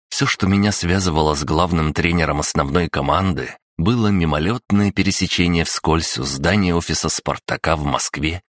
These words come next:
некоторое время назад. Правда, знакомы мы или не знакомы, это не отменяет выпавшего шанса разрулить ситуацию с формой и мячами.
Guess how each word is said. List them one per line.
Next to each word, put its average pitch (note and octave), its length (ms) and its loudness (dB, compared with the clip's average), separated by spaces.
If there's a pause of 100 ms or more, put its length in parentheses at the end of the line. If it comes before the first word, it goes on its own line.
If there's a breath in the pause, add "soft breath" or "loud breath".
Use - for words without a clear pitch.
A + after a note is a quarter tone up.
(100)
некоторое F2+ 580 0
время F#2 320 2
назад. D#2 540 -2 (460)
Правда, F#2+ 580 2
знакомы F2+ 720 0
мы F#2 160 4
или F2 280 2
не F2 180 2
знакомы, D#2+ 720 0 (220)
это D#2+ 300 0
не D#2+ 120 2
отменяет D#2 560 -2
выпавшего D2 600 -2
шанса - 760 -2
разрулить D2+ 720 0
ситуацию E2 640 0
с - 100 -2
формой E2+ 520 2
и F2+ 100 2
мячами. D2+ 640 -2